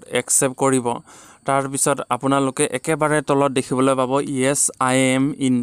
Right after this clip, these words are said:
তাতে ক্লিক কৰক। তাতে ক্লিক কৰাৰ পিছত আপোনালোকে দেখিবলৈ পাব নতুন এটা পেজ। ইয়াতে আপোনালোকে দেখিবলৈ তে-, পাইছে আপোনাৰ ইমেইল আই ডি। তাৰপিছত আপুনি নেক্সটত ক্লিক কৰক। নেক্সটত ক্লিক কৰাৰ পিছত ইয়াতে দেখিবলৈ পাইছে প্ৰাইভেচি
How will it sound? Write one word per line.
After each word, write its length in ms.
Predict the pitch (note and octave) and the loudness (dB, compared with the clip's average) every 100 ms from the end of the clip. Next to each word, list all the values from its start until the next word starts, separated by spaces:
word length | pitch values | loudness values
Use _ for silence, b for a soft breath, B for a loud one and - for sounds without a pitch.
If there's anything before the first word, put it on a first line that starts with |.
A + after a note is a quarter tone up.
| A#2 | -4
তাতে 200 | C3 D3 C#3 | -2 -2 0
ক্লিক 180 | C#3 B2+ | -4 -4
কৰক। 160 | B2+ A#2 B B B | -6 -6 B B B
তাতে 180 | C3+ C3+ D3+ | -6 -2 -2
ক্লিক 180 | D3+ D3 - | -2 -4 0
কৰাৰ 180 | D3 C#3+ | 2 2
পিছত 200 | C#3 D3 A#2 | 0 -2 -2
আপোনালোকে 460 | - C#3 C3+ C3+ C#3 C3 | 0 2 2 2 0 -2
দেখিবলৈ 420 | - C3 C3 C3 B2+ | -2 0 2 2 0
পাব 140 | B2 C#3 B2+ | 0 2 2
নতুন 260 | B2+ D3 C3+ C#3 | 0 2 0 0
এটা 180 | B2 C3+ C3 _ - | -2 -2 -2 _ -2
পেজ। 280 | C3+ B2+ - - - _ b b b b b | 0 2 0 -2 -4 _ b b b b b
ইয়াতে 320 | C3+ C3 D3+ D3+ | 0 2 2 2
আপোনালোকে 420 | C#3 D3 C#3+ C#3 C#3 | 2 2 2 2 0
দেখিবলৈ 420 | C3 C#3 C3 C3+ C#3 | -2 0 2 2 2
তে-, 200 | D3 C3+ B2+ | 0 0 0
পাইছে 460 | C3+ C3 B2 - C3+ C#3+ - | 0 2 2 2 2 0 -2
আপোনাৰ 280 | B2 C3+ C3+ C#3 C3 | -2 2 2 2 2
ইমেইল 240 | C3 C3 B2+ | 4 4 2
আই 60 | B2 | 0
ডি। 60 | B2 | -2
তাৰপিছত 380 | C3+ C#3 D3 D3+ C#3 | 0 0 0 0 0
আপুনি 200 | B2+ C3+ C3 | 2 2 2
নেক্সটত 340 | B2+ - - C3+ - | 2 0 0 0 -2
ক্লিক 160 | C3+ - | -2 0
কৰক। 160 | B2 - B B B C#3 | -4 -4 B B B 0
নেক্সটত 340 | C3 - D#3 C#3 - | 0 2 0 0 0
ক্লিক 180 | D3 - | 0 2
কৰাৰ 220 | C#3+ C#3+ C3 | 2 4 2
পিছত 320 | C3+ - C3 - - C3 | 0 0 0 -2 -4 0
ইয়াতে 240 | C3 C#3+ C3+ | 2 2 0
দেখিবলৈ 400 | B2+ C3 C3 C3+ B2+ | 0 2 2 2 0
পাইছে 360 | C3 C3 - C#3 C#3 - | 0 0 2 0 0 0
প্ৰাইভেচি 580 | C3+ C3 B2+ B2 C3+ | 2 2 2 2 2